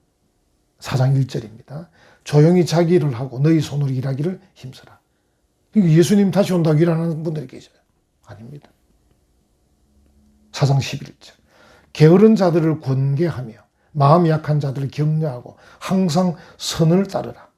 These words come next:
오 장 십사, 십오 절. 그다음 데살로니가 후서에 가면요. 주의 날이 이르렀다고 해서 쉽게 마음이 흔들리거나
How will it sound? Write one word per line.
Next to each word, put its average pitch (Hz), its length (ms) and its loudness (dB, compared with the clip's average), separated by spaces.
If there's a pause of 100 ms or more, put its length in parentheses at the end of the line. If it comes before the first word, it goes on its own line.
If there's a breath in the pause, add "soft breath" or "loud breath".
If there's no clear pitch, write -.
(140)
오 143 120 -4
장 135 160 -2
십사, 135 300 -8
십오 123 280 -12
절. - 200 -20 (1600)
그다음 139 220 0
데살로니가 147 480 2
후서에 160 380 -2
가면요. 131 480 -6 (340 soft breath)
주의 196 320 4
날이 156 240 4
이르렀다고 143 540 -2
해서 117 240 -12
쉽게 165 440 -8
마음이 147 360 0
흔들리거나 147 640 -4